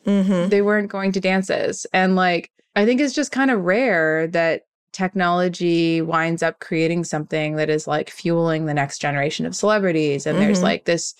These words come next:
Speaker 2: real limelight. Like, this is big time stuff. And it's so rare that they get to be adjacent to that culture. It's just like a moth to the light for them. It's, like, so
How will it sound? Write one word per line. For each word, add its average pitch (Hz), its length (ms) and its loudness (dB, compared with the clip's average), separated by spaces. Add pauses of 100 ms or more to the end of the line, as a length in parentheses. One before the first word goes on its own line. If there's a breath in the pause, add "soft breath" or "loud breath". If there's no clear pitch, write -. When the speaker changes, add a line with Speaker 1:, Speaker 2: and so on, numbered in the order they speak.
(380 loud breath)
Speaker 2:
real 220 560 2
limelight. 196 760 2
Like, 139 220 0
this 220 180 0
is 214 120 2
big 190 220 0
time 208 260 2
stuff. - 580 -2
And 180 500 2 (460)
it's 196 220 0
so 214 280 2
rare 196 360 2
that 175 200 -4
they 170 80 -2
get 170 200 -6
to - 80 -10
be 165 220 0
adjacent 156 480 -2
to 226 80 -4
that 233 200 0
culture. 254 640 0
It's 202 240 2
just 190 180 0
like 175 120 -2
a 165 80 0
moth 151 440 -2
to 156 100 -8
the 131 120 -6
light - 360 -8
for - 120 -6
them. - 440 -4
It's, 190 200 0
like, 170 360 2
so 165 1000 2